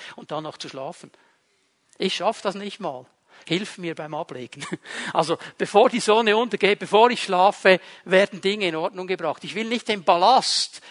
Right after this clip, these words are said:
des Tages in den nächsten Tag mitnehmen. Ablegen, aufnehmen. Okay? Also, das ist dieser Anspruch. Der Zuspruch, Gott wirkt an uns. Der Anspruch, ich entscheide mich,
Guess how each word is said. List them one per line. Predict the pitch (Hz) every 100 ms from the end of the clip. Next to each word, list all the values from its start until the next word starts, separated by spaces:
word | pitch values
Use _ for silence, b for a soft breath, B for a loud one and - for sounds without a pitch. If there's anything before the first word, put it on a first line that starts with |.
| -
des | 185 -
Tages | 185 202 233 196 -
in | 175
den | 156
nächsten | 156 180 - 190
Tag | - 156 156
mitnehmen. | 160 156 - 131 110 104 107 B B B B _ _ -
Ablegen, | 160 170 180 175 180 - 175 180 185 _ _ _ _ _ _ _ _ -
aufnehmen. | 147 139 143 - 160 143 117 101 107 _ _ _ _ _ _ _
Okay? | - 170 240 285 B B
Also, | - 160 165 B B
das | 214 240
ist | 254
dieser | 262 226 -
Anspruch. | 190 240 - - 180 - - B B
Der | 190 -
Zuspruch, | 240 285 311 - 269 311 - -
Gott | 226 208 170
wirkt | 190 233 -
an | 233 233
uns. | 247 330 - - _ _ _ _ _ - -
Der | 165
Anspruch, | 156 214 - 214 262 - - B B
ich | - 240 -
entscheide | 185 - - 196 302 311
mich, | 262 160